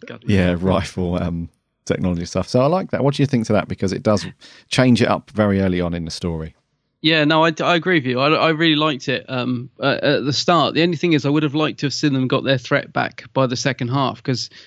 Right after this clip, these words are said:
Speaker 1: once you take it away, I, I, like you, I thought that's quite interesting. It makes something different, and their guns don't work, so they go and do a bit of target, target practice with a model tardis,
Speaker 2: <laughs> Yeah,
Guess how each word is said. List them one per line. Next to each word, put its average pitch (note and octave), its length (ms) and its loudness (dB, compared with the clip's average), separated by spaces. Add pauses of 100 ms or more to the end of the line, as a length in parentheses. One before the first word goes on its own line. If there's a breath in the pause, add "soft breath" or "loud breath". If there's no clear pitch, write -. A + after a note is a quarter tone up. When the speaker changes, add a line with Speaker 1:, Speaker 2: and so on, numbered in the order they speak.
(120 loud breath)
Speaker 1:
once E3 260 2
you F3 60 0
take D#3 300 0
it - 80 -4
away, B2+ 560 -2 (240 loud breath)
I, D#3 280 4
I, A#2+ 120 0
like D#3 300 0
you, F3 140 4
I B2 60 0
thought A#2+ 220 -6
that's B2+ 180 -6
quite D3 240 -2
interesting. B2+ 520 -2
It - 100 -6
makes C3 260 0
something B2+ 320 0
different, C3 480 0
and B2+ 180 2
their B2 100 2
guns C#3 280 2
don't B2+ 160 0
work, B2+ 260 4
so B2 160 -4
they A#2+ 120 2
go B2 240 4
and A#2+ 200 2 (300 loud breath)
do C#3+ 140 4
a C3 40 4
bit B2+ 140 2
of A#2+ 60 -2
target, C3+ 480 0 (300)
target C3 440 -2
practice - 500 0
with C#3+ 160 2
a C3+ 40 2
model C#3 320 2
tardis, D#3 720 0 (140)
Speaker 2:
<laughs> - 120 -20
Yeah, - 160 2